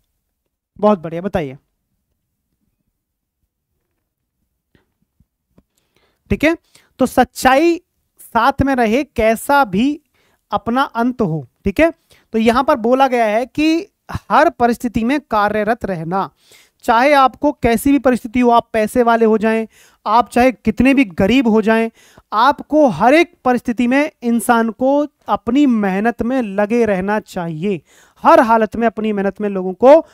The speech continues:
लगे रहना चाहिए। ये बात ध्यान रखो आप लोग, ठीक है। ये आपके लिए भी खास बात है कि आपकी परिस्थिति चाहे कैसे भी हो, चाहे अंधकार हो, चाहे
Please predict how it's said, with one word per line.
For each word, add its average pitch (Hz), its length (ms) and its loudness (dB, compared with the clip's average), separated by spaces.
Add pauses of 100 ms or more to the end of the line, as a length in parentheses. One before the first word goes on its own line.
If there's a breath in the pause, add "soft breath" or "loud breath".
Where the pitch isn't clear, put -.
(180 soft breath)
लगे 262 300 2
रहना 190 240 0
चाहिए। 156 300 -14
ये 208 80 -4
बात 233 160 0
ध्यान 196 260 -2
रखो 165 160 -10
आप 160 140 -12
लोग, 160 220 -16
ठीक 226 100 -2
है। 320 60 2
ये 311 80 2
आपके 233 340 0
लिए 254 120 -2
भी 247 80 -2
खास 208 240 -2
बात 180 260 -8
है 139 60 -10 (600 soft breath)
कि 262 120 2
आपकी 247 360 2
परिस्थिति 262 460 -2
चाहे 254 220 2
कैसे 262 340 0
भी 247 100 -2
हो, 196 220 -2
चाहे 226 180 4
अंधकार 226 440 4
हो, 226 180 0
चाहे 226 320 0